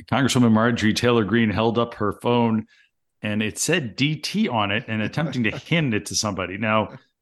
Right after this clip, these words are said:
Speaker 1: President Trump was on the line, but I would have thought the way my phone blew up that I was on the phone with, uh, Marjorie Taylor Greene, which, uh, my, my influence, uh, does not qu-, quite run that far, but I was, uh, thrilled to get the
Speaker 2: Yeah.
Speaker 1: notes.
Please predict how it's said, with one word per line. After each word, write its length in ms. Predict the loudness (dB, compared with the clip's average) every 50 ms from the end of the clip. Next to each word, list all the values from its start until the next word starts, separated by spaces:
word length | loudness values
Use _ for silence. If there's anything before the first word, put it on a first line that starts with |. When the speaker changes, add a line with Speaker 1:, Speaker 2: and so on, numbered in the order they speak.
| _ _ _ _ _ _ _ -4
Speaker 1:
President 320 | -2 -2 -2 -2 -4 -4
Trump 260 | 0 0 0 0 2
was 120 | 0 0 0
on 100 | 0 0
the 100 | 0 0
line, 640 | 0 2 2 2 4 4 4 2 0 -2 -6 -10 _ _ _
but 260 | 0 2 2 2 0 -2 -2
I 140 | 0 2 2
would 160 | 4 2 2
have 100 | 2 2
thought 240 | 2 2 2 2 2
the 60 | 2
way 140 | 2 2 2
my 260 | 2 2 0 0 -2
phone 340 | -4 -2 -2 -2 -2 -2 -4
blew 260 | -4 -4 -2 0 2
up 300 | 2 2 0 -2 -6 -18 _ _ _ _ _ -6
that 100 | -2 0
I 140 | 2 2 2
was 180 | 0 -2 -4
on 80 | -6 -8
the 80 | -10
phone 320 | -10 -10 -8 -8 -6 -6 -6
with, 180 | -8 -8 -8
uh, 220 | -6 -4 -2 -2 -2
Marjorie 400 | -2 -2 -2 -2 -2 -4 -6 -4
Taylor 300 | -4 -4 -4 -4 -4 -6
Greene, 340 | -6 -4 -4 -4 -4 -6 -8 -8
which, 240 | -10 -10 -10 -8 -8
uh, 300 | -6 -4 -4 -4 -6 -8 -14 _ _ _ _ _ _ -12
my, 180 | -8 -6 -6 -4
my 180 | 0 0 2 2
influence, 560 | 2 2 0 0 -2 -2 -2 -2 -2 -2 -2
uh, 100 | -4 -4
does 160 | -4 -4 -2
not 260 | 0 0 0 0 -4 -12
qu-, 100 | -18 -18 -16 -16 -16 -16 _
quite 340 | _ -8 -4 -2 -2 -2 -2 -4
run 160 | -4 -2 0
that 240 | 0 -2 -2 -2 0
far, 240 | 2 2 4 2 2
but 140 | 0 -2
I 80 | -2 -2
was, 180 | -4 -4 -4 -4
uh, 140 | -4 -4
thrilled 320 | -4 -6 -6 -4 -4 -4 -4
to 60 | -4
get 140 | -6 -6 -4
the 80 | -4
Speaker 2:
Yeah. 60 | -6 -8
Speaker 1:
notes. 340 | -8 -8 -10 -12 -12 _